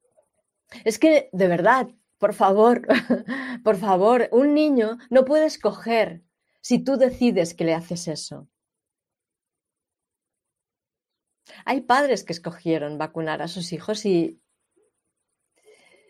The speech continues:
y aún están llorando porque querían protegerles y le causaron lesiones para toda su vida. Hay niños,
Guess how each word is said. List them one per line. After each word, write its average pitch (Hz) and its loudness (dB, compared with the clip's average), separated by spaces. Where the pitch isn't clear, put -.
y 208 6
aún 214 6
están 254 0
llorando 180 0
porque 196 0
querían 240 0
protegerles 202 -4
y 180 -2
le 170 -2
causaron 180 -4
lesiones 160 -8
para 160 2
toda 170 0
su 175 -6
vida. 147 -6
Hay 214 8
niños, 240 6